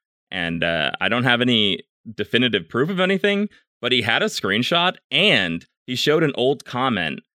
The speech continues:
of his where he outlined the fact that he could get his entire five-piece blue set plus the twenty Resil trinket, uh, the, the better, you know, <laughs> C C trinket removal, uh,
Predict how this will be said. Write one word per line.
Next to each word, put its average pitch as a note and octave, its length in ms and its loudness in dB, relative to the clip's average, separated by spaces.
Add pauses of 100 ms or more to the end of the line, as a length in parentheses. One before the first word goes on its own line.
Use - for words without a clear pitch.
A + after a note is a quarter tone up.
(280)
of G2+ 220 -2
his F2+ 600 -2
where G#2+ 140 -4
he A2 200 2
outlined G#2+ 580 0
the F#2+ 60 0
fact G2 300 0
that G2 100 -4
he A#2 120 -2
could A2+ 180 0
get A2+ 320 2 (320)
his A#2 160 -6
entire A#2+ 600 0
five-piece B2+ 840 0
blue A2+ 420 -2
set F#2 320 0 (100)
plus B2+ 380 -2
the C3+ 200 0 (220)
twenty B2 300 -2
Resil A#2+ 520 0 (300)
trinket, A2+ 520 -2 (360)
uh, E2 440 -4
the, F#2+ 260 -4
the G2 80 -6
better, G2+ 480 0 (340)
you G2 80 -16
know, F2 200 -8 (300)
<laughs> A2+ 360 -6
C A#2+ 240 0
C A2+ 200 0
trinket F#2+ 440 0
removal, F#2+ 500 -2 (320)
uh, F2+ 400 2